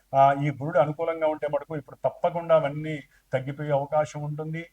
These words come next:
క్యాన్సర్స్, ఊపిరితిత్తుల వ్యాధులు, లేకపోతే జలుబు, రొంప ఇలాంటి వాటికి, ఆ, గుండెకి సంబంధించిన వ్యాధులు, లివర్కి సంబంధించినటువంటి వ్యాధులు, క్యాన్సర్స్కి సంబంధించిన వ్యాధులు, ఇవన్నీ, ఆ, నయమయ్యేటటువంటి పరిస్థితులు కూడా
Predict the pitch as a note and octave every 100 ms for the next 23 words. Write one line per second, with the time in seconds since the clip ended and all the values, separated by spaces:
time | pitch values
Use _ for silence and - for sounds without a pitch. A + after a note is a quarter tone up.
0 | _ _ - A#2+ D3 D#3 D#3+ C#3+ - E3
1 | E3 B2+ C#3 D3 - C#3+ D#3 C3+ A#2+ C3+
2 | C3+ D3 D#3 E3+ - _ _ B2 C#3 C#3+
3 | D3 D3+ A2 B2 D3 D3 E3+ D#3+ C3 C#3+
4 | D3 D3+ D3+ B2 C#3 C#3 C3+ C#3 C#3+ -
5 | D#3 - _ _ - C3 C3 B2 B2 A2
6 | C#3+ D#3+ D3+ C#3+ D3 C#3+ C#3 B2 B2+ C#4
7 | - D#3 E3 A#2 A#2+ D#3 D#3+ D3 D3 C#3+
8 | C#3 C3+ C#3 C3 B2+ B2 C3 C3+ D3 D#3
9 | D3+ _ A#2 C#3+ D3+ D#3+ - D3+ C#3 C#3
10 | C3+ C3+ B2 C3 C#3 D3+ D#3+ _ _ C3+
11 | C#3+ D3+ F3 F3+ F#3 F#3+ F#3+ _ _ -
12 | C#3+ C#3 C3+ C3 C#3 E3+ F3 F3 E3 D#3+
13 | D#3 D3+ C#3+ C3+ C#3+ - D3+ D#3 D3 D3
14 | D3+